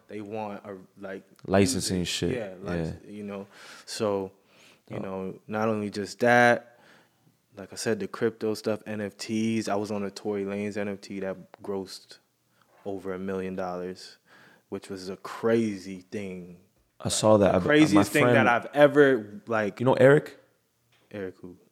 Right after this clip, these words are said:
Speaker 2: Mim's old manager. Like, he was one, a big
Speaker 1: Oh, yeah.
Speaker 2: part of that.
Speaker 1: Yeah, I know Eric. Yeah, I
Speaker 2: I had
Speaker 1: know
Speaker 2: him on
Speaker 1: Eric.
Speaker 2: here. He's a crypto guy. You know, he was, he's my Bitcoin expert, and he was telling me about he was about to do that project with Tory Lanez before it happened.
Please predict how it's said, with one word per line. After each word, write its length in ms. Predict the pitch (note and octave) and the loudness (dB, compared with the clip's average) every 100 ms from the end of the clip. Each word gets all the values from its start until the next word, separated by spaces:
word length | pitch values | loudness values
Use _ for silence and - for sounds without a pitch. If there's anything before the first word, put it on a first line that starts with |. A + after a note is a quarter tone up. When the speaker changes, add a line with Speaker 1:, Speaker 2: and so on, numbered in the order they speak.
| - | -2
Speaker 2:
Mim's 260 | G#2 G#2+ A#2+ | 0 4 6
old 140 | A#2+ | 6
manager. 480 | A#2 A#2+ A#2 A#2+ A#2 | 6 6 6 6 8
Like, 160 | G#2 F#2+ | 6 4
he 120 | A2+ | 4
was 180 | G#2 F#2+ | 4 4
one, 120 | G2 | 2
a 20 | |
big 140 | F2 G#3+ | 4 6
Speaker 1:
Oh, 60 | |
yeah. 160 | F#3+ G3+ | 8 8
Speaker 2:
part 100 | D3 | 8
of 60 | G#2 | 6
that. 160 | - | 6
Speaker 1:
Yeah, 160 | E3 F3+ | 6 4
I 40 | |
know 220 | G3 F3+ D#3+ | 6 6 6
Eric. 300 | E3 F3 - | 6 2 0
Yeah, 220 | D#3+ D#3+ | 2 4
I 40 | G#2 | 6
Speaker 2:
I 40 | |
had 80 | B2 | 6
Speaker 1:
know 60 | A#2+ | 6
Speaker 2:
him 60 | |
on 40 | B2 | 6
Speaker 1:
Eric. 80 | A#2+ | 8
Speaker 2:
here. 140 | A#2+ | 10
He's 140 | A2+ A2 | 10 10
a 60 | |
crypto 340 | A2 C3 G#2 G#2 | 8 6 6 8
guy. 340 | G#2 G#2 G#2 | 10 12 12
You 180 | G2+ G2+ | 10 8
know, 100 | G2+ | 8
he 100 | G2+ | 10
was, 100 | A2 | 8
he's 140 | G#2 G#2+ | 6 6
my 100 | G#2+ | 8
Bitcoin 420 | F#2 G#2+ - G#2 | 10 8 8 6
expert, 340 | G2 - A2 F#2 | 6 6 8 8
and 120 | F#2+ | 8
he 100 | G2+ | 6
was 120 | G2 | 4
telling 260 | - F#2+ F#2+ | 2 2 4
me 100 | F#2+ | 6
about 300 | F#2 F#2 F2+ | 8 8 8
he 80 | F#2 | 6
was 120 | F2 | 2
about 220 | F2+ F#2 - | 2 2 2
to 60 | |
do 140 | F2 F#2 | -4 -2
that 160 | F2 | -2
project 320 | - F2+ F2 | 0 -2 -2
with 100 | F2+ | -6
Tory 180 | - F2+ | -4 -2
Lanez 180 | F#2 E2+ | -2 -4
before 300 | E2+ - E2 | -6 -2 0
it 40 | |
happened. 420 | E2+ F2 - F2+ | 4 2 2 -2